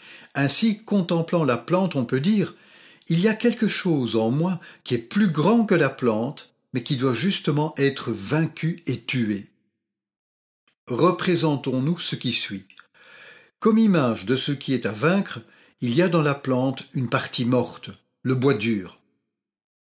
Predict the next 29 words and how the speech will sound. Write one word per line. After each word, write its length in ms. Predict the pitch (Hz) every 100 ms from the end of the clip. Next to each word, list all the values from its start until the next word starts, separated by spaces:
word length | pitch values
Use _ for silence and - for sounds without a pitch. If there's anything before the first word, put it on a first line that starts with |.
| _ _ _ _
Forgeons-nous 760 | - 175 170 131 131 135 226 196
l'image 500 | 131 131 151 143 -
d'un 160 | 117
bois 220 | 110 123
dur 320 | 117 135 208 127
en 80 |
forme 380 | 110 - 165 139
de 80 | 120
croix. 500 | 113 - 107 - - _ _ _ _ - - _
Puis, 380 | - 208 254 240 - _
faisons 500 | - - 160 202 160
un 100 | 151
pas 140 | 190
de 100 | 151
plus. 640 | 123 107 101 - - - _ _ _ _ _ - _
Le 160 | 139 127
porteur 600 | - 185 - - 160 120
de 100 | 117
nos 120 | 104
désirs, 720 | 95 131 127 107 165 208 - -
instincts, 640 | 151 143 - - 135 147
passions, 680 | - 131 - - 117 151 202 _ -
notre 480 | 117 151 208 - 147
sang 380 | - 131 113
rouge, 500 | 107 151 185 185 107 101 - - - _
purifié 580 | - 247 170 - - 151
pour 200 | - 135
devenir 360 | 131 120 131 -
l'expression 680 | - - - 135 - 127